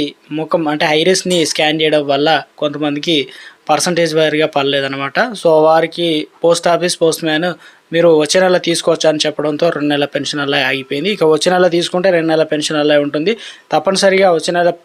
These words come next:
పెంపు అనేది ఉండాలని చెప్పేసి ఆసరా పెన్షన్ లబ్ధిదారులు అయితే కోరుతున్నారు. ఆ పెన్షన్లకు సంబంధించి ఎదురు చూస్తున్నారన్నమాట. మరి వాస్తవానికి ఈ నెల పెన్షన్లు ఎప్పటి నుంచి అందిస్తారు ఏందనేది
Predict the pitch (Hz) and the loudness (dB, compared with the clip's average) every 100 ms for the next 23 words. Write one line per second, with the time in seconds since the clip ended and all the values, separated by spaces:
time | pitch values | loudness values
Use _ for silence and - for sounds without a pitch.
0 | - 170 190 214 196 185 185 165 165 160 | -2 0 2 2 2 2 2 2 2 2
1 | 156 151 151 147 - 156 - - - 151 | 0 -2 -4 -4 -2 -2 -4 -14 -8 -2
2 | 165 180 175 165 151 156 151 135 143 143 | 0 2 0 0 -2 2 0 0 -2 -2
3 | 139 147 - 139 131 143 147 214 - - | -4 -4 -4 -6 -4 0 0 0 -4 -20
4 | _ _ _ - 202 180 165 196 196 190 | _ _ _ -6 -2 0 0 2 0 0
5 | 185 180 175 180 160 151 156 139 160 147 | 0 0 0 0 0 0 -2 -2 -2 -2
6 | 143 143 180 220 170 135 131 135 147 175 | -2 -2 0 0 0 -4 -4 -4 0 0
7 | 175 175 160 165 165 156 151 160 160 151 | 0 -2 0 0 0 -2 -2 0 0 0
8 | - 151 147 143 139 135 139 139 139 131 | 0 0 0 -2 -2 -2 -2 -2 -2 -4
9 | 135 139 | -6 -4